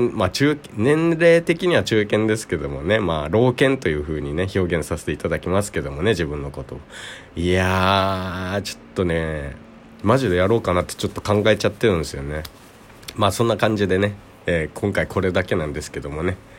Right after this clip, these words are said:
まあ、よかったら、なんか感想くださいね。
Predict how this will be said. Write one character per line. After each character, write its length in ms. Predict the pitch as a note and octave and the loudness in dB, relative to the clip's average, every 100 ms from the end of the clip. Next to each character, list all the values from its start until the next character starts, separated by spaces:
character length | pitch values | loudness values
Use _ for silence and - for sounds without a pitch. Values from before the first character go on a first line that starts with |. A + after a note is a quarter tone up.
| - - - - - - - - - - - | -20 -20 -20 -20 -20 -20 -20 -20 -20 -20 -4
ま 160 | F#2 E2 | -2 0
あ、 40 | |
よ 80 | F#2 | -2
か 100 | E2+ | -2
っ 40 | |
た 180 | - D2+ | -4 -8
ら、 120 | C#2 - - - - - - - - - - - | -8 -12 -16 -18 -20 -20 -20 -20 -20 -20 -20 -6
な 80 | F2+ | -4
ん 60 | |
か 100 | E2+ | -2
感 220 | E2 G#2 F2+ | -2 -2 0
想 120 | F2 | -2
く 100 | D#2+ | 0
だ 100 | F#2 | 0
さ 140 | G2+ | 0
い 40 | D2+ | -2
ね。 160 | D#2+ | -4